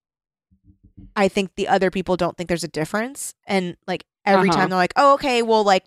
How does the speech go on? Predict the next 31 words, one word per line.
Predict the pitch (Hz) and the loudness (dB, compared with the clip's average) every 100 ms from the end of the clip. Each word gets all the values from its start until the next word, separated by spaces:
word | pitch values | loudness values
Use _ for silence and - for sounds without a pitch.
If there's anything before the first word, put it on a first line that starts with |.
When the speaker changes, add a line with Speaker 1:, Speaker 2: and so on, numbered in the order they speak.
| - | -4
Speaker 1:
um, | 202 185 175 175 170 _ _ | 0 0 -2 -6 -14 _ _
Tommy's | - 214 208 | -4 -2 -2
gonna | 185 175 | -4 -4
do | 165 170 | -2 -4
it | 165 | -4
this | 170 | -8
time." | - 170 160 165 160 _ _ _ _ _ _ _ | -6 -6 -6 -10 -16 _ _ _ _ _ _ _
And | 190 185 180 175 165 - _ _ _ - | -4 0 0 0 -6 -12 _ _ _ -4
the | 185 | 0
Speaker 2:
And | |
Speaker 1:
other | 185 | 2
Speaker 2:
then | |
Speaker 1:
person's | 170 208 | 2 4
Speaker 2:
Phil | 190 | 4
Speaker 1:
like, | 185 | 4
Speaker 2:
is | 175 | 2
like, | 175 165 170 | 0 0 0
"I | - 392 427 339 - _ _ _ _ _ _ | 2 2 2 -2 -4 _ _ _ _ _ _
don't" | 381 | 0
Speaker 1:
"Oh." | 349 359 202 135 147 - _ _ _ _ _ _ _ _ _ | 4 4 4 0 -10 -18 _ _ _ _ _ _ _ _ _
I | 262 | -6
mean, | 277 | -2
I'm | 254 277 | 0 0
already | 302 269 254 226 | 2 0 0 -2
in | |
the | 202 | 0
outfit, | 196 247 - 185 156 | 2 0 -2 -4 -2
so | - 170 | 0 0
I | 170 | 2
just | 170 - | -4 -2
thought, | 165 160 139 | 0 0 0